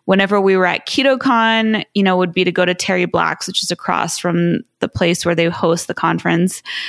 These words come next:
And they have the most amazing brisket there. And we have like, barbecue, American style barbecue places in Prague, but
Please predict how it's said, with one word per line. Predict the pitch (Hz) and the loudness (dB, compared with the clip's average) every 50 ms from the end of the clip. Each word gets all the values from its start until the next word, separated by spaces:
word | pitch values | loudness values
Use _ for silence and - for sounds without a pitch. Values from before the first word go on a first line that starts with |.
| - - - - - - - | -10 -10 -12 -14 -12 -4 -2
And | 180 180 190 | 0 2 4
they | 190 | 4
have | 214 202 190 185 | 4 2 2 2
the | 196 | 0
most | 190 185 180 175 175 180 180 - | 0 2 2 2 2 0 0 -2
amazing | 202 185 170 165 170 175 175 165 | 0 0 0 0 0 0 -2 0
brisket | 156 175 180 - 185 185 | 0 -2 -2 0 -2 0
there. | 208 | 0
And | 214 226 240 | 0 2 2
we | 294 294 | 2 0
have | 285 - 269 269 302 320 320 - - - - _ _ _ _ - | 0 0 0 0 0 0 -2 -6 -16 -18 -20 _ _ _ _ -2
like, | - 214 208 - - | 0 0 0 0 -2
barbecue, | - 180 175 180 190 226 226 - 247 240 247 247 247 247 254 - - - - - - - - _ - | -2 0 0 0 0 -2 -2 0 0 2 2 4 4 2 0 -2 -4 -18 -18 -16 -18 -20 -16 _ -2
American | 190 190 190 180 175 180 190 - 202 190 | 0 2 2 2 2 2 0 0 -2 -2
style | 190 - 185 180 185 | 0 0 0 -2 0
barbecue | 165 170 175 175 175 175 - - 180 175 | 0 0 0 0 0 -2 -2 -2 -4 -2
places | - 170 175 175 170 175 180 175 | 0 2 2 2 2 0 0 0
in | 180 175 | 0 0
Prague, | 170 185 170 170 175 185 | 0 0 0 0 0 -2
but | - - | -4 -4